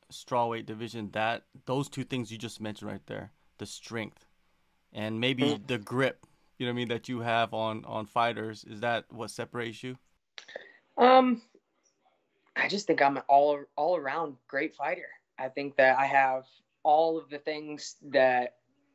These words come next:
Speaker 2: all these guys want. They, they want the wrestling, they want the kickboxing, they want the, the regular, you know, strictly jiu-jitsu kind of stuff. Uh, I'm just a very well-rounded fighter,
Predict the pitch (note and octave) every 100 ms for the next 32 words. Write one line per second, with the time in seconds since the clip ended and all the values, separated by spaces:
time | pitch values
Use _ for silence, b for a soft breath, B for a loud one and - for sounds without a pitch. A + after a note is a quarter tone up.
0 | - E3 E3 E3 D#3+ C#3+ C#3+ D#3 C#3 _
1 | _ _ _ _ _ _ C3+ C3 B2+ C3
2 | B2+ C3+ C#3+ C3+ C3+ D3 D3+ - D#3+ D#3
3 | D#3 D3+ D3 - - C3 C3 C3+ B2+ D#3+
4 | - D#3 - D#3 D3 - C#3+ C#3 C3+ -
5 | - B2+ B2 B2+ B2 B2+ C3 _ C3+ A#2
6 | A2+ A2 - b b b _ - F#3 _
7 | E3+ D3 C3+ B2 A#2+ A#2+ C#3 D3+ D3+ D#3
8 | D3+ C#3+ C3+ C#3 C3+ C3+ - - - D#3+
9 | - D3 C#3 C#3+ D#3 D3+ - D3 D3 D3+
10 | D3 - D3+ D3 - B B B C3 -
11 | C#3+ F#3 A#3 D#3+ C3 D#3+ F#3+ C#3+ D#3+ C#3
12 | C3+ C#3+ C3+ B2 A#2+ C#3+ D#3+ B2